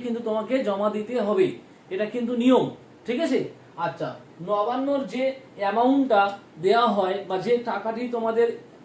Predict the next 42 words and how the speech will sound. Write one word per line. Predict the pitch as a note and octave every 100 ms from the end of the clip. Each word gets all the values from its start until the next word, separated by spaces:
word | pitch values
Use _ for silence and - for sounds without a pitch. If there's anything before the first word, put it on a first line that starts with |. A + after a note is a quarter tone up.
| -
অ্যাকাউন্টে | F#3 F#3+ A3+ A#3+ A#3+ G#3+
ঢোকে, | G3 F#3 F#3
সেটা | G#3 A#3+
হচ্ছে | A3+ A#3+ - B3+ B3 - - - D3
দশ | G3+ A#3 -
হাজার | A#3+ A3+ A3
টাকা, | D3 A#2+ - - -
ঠিক | B3
আছে? | D4 A#3 D#3
দশ | G#3 A#3
হাজার | A#3+ A#3
টাকা, | A#3+ B3 A#3 - - -
ওই | F#3+ G3+ - F#3+
নবান্ন | G3 A3+ A#3+ A#3+
টাকাটি | G3+ G3 A3 A#3+
হচ্ছে | G#3+ C#4 B3+
দশ | G3+ G#3
হাজার | A3 A#3+
টাকা | B3 B3
তোমাদের | A3+ A3+ F#3+
দেওয়া | F3 D#3
হয়। | C#3+ C3
তাহলে | G3+ A3
আমি | A3+
কি | B3
বললাম? | A#3+ B3+ C4+ B3+ - - D3+
মেইন | F#3+ B3+ C#4 -
ইনকাম, | G#3+ A3+ A#3 A#3+ A3+
অ্যানুয়াল | G3 G3+ A#3+ B3
ইনকাম, | A#3 A#3+ B3
বাবার | F#3 F#3+ A3+ A#3 F#3+ G3 D3
ফ্যামিলি | F#3+ A3 A#3+ A#3 -
অ্যানুয়াল | F3+ F#3+ A3+ A#3
ইনকাম | A3+ B3
হচ্ছে | A#3 B3+
এক | G3+ G3 G3
লক্ষ | A3+ A#3
কুড়ি | A3 G3+ A3
হাজার | A3 A3 G#3
নিচে | F#3+ A#3
হতে | G#3 G3
হবে, | D#3+ C#3